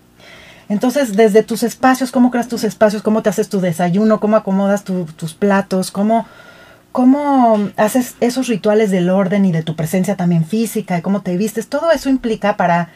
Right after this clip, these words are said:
para conectarte con, con la vida, más que nada, ¿no? Entonces yo creo que eso es parte del, del trabajo que haces, ayudas a la gente a que encuentre como canales para conectarse más profundamente con la vida.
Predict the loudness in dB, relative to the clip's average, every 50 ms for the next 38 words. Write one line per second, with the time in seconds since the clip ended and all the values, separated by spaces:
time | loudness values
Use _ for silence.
0 | -20 -20 -20 _ _ _ -10 -10 -10 -10 _ _ _ _ 2 2 2 2 0 -2
1 | -4 -2 -2 -4 -4 -4 -6 -6 -4 -2 0 0 0 -2 -4 -12 _ _ -8 -4
2 | 0 2 2 2 2 2 0 0 0 -2 -10 _ _ _ -4 -4 -4 -2 -2 0
3 | 0 2 0 0 -2 -2 -2 -2 -2 -2 -4 -10 _ -20 _ _ -6 -4 -4 -4
4 | -4 -4 -8 -4 -4 -6 -6 -6 -12 -20 -20 -20 -20 -6 -6 -2 -2 -2 0 4
5 | 4 4 4 4 0 0 0 -2 -4 -4 -2 -2 -2 -2 -2 -2 -2 -2 -4 -4
6 | -4 -4 -4 -2 -4 -4 -2 -2 0 -2 -2 -2 -2 -4 -4 -4 -4 -6 -4 -6
7 | -6 -6 -6 -6 -4 -4 -4 -4 -4 -4 -4 -2 -2 -2 -4 -6 -12 -20 -20 -20
8 | -20 -14 -4 0 0 2 4 4 4 4 2 2 0 0 -2 -2 -2 -2 -2 -2
9 | -2 -2 -2 -2 -2 -2 -2 -4 -4 -4 -2 -2 -2 -4 -4 -6 -10 -6 -2 0
10 | 0 0 0 0 -2 -2 -4 -4 -4 -4 -4 -4 -4 -4 -4 -6 -6